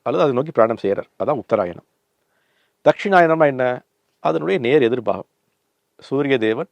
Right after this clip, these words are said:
வடக்குல இருந்து தெற்கை நோக்கி பிரயாணம் செய்யறார். So, உத்தராயணம் எப்ப ஆரம்பிக்கும்? மகர சங்கராந்தி போது எப்போது ஆரம்பிக்கும்? எப்போது முடியும்? ஜூன் மாதத்துல முடியும். அப்ப தட்சிணாயனம்ன்றது ஜூன் மாதத்துல இருந்து திருப்பி ஜனவரி மாதம் வரைக்கும்.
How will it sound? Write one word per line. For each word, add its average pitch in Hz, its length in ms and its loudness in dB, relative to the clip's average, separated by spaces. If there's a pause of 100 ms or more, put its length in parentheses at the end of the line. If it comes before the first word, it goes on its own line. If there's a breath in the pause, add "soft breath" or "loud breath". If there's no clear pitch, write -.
(1400)
வடக்குல 120 320 6
இருந்து 170 260 0
தெற்கை 147 280 0
நோக்கி 123 260 -4
பிரயாணம் 107 320 -4
செய்யறார். - 260 -12 (760)
So, 143 200 0
உத்தராயணம் 160 420 4
எப்ப 135 220 2
ஆரம்பிக்கும்? 120 520 0 (480)
மகர 135 220 4 (100)
சங்கராந்தி 135 180 -4
போது 107 280 2
எப்போது 123 360 -4
ஆரம்பிக்கும்? 101 380 -4 (680)
எப்போது 139 400 -4
முடியும்? 123 420 -4 (580)
ஜூன் 147 400 -4
மாதத்துல 120 320 2
முடியும். 87 260 -12 (960)
அப்ப 143 200 2
தட்சிணாயனம்ன்றது 131 1000 0 (260)
ஜூன் 147 360 -4
மாதத்துல 117 160 4
இருந்து 151 200 -6
திருப்பி 156 260 -6
ஜனவரி 107 320 -2
மாதம் 87 240 -8
வரைக்கும். - 280 -18